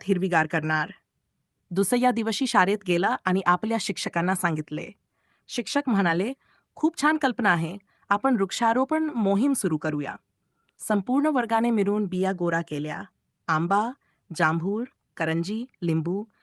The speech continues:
आणि एक मोठा दिवस ठरवला. त्या दिवशी गावातील अनेक लोकही त्यांना मदतीला आले. टेकडीवर सर्वांनी मिळून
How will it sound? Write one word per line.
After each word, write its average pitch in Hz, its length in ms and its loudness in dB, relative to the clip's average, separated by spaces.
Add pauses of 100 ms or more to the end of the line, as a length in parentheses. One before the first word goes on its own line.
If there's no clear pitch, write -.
(320)
आणि 202 180 2
एक 214 180 -2
मोठा 214 300 0
दिवस 247 340 -2
ठरवला. 151 400 -4 (680)
त्या 220 120 2
दिवशी 226 380 0
गावातील 220 580 2
अनेक 190 320 0
लोकही 208 360 0
त्यांना 190 220 2
मदतीला 165 420 2
आले. 151 260 -2 (640)
टेकडीवर 254 440 2
सर्वांनी 240 480 2
मिळून 262 340 2